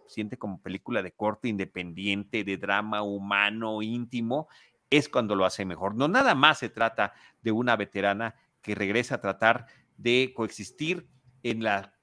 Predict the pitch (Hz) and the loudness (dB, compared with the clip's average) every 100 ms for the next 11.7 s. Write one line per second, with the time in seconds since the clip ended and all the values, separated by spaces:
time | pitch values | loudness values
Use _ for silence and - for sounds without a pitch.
0 | - 120 113 - 131 - 101 98 - 107 | -8 -6 -8 -8 -8 -8 -10 -8 0 4
1 | 151 135 110 - 101 98 104 131 156 127 | 4 2 -6 -8 -6 -4 2 2 0 -6
2 | 104 113 95 120 131 139 127 98 101 190 | -6 -8 -6 -2 -2 -2 -4 -4 -2 -2
3 | 196 147 170 180 _ _ _ _ _ - | 2 2 2 0 _ _ _ _ _ -14
4 | - 190 226 226 226 - 175 156 143 165 | -12 -8 -4 -4 -6 -2 0 0 -2 0
5 | 220 202 131 170 170 180 185 170 _ _ | 0 -2 -4 -4 -4 -2 -2 -4 _ _
6 | _ _ _ _ - 139 147 135 131 127 | _ _ _ _ -2 2 4 4 4 6
7 | 202 214 180 175 135 170 170 165 _ _ | 6 6 4 0 0 -6 -8 -8 _ _
8 | - 113 117 - 160 151 160 - 113 104 | -4 -4 -4 0 6 8 6 2 -4 -4
9 | 110 107 - 170 156 143 135 - _ _ | -4 -4 2 2 2 0 -8 -14 _ _
10 | _ _ - 127 135 165 - 113 110 107 | _ _ 0 4 4 2 -2 -4 -2 -2
11 | 110 120 110 104 104 - | -4 -4 0 2 0 -4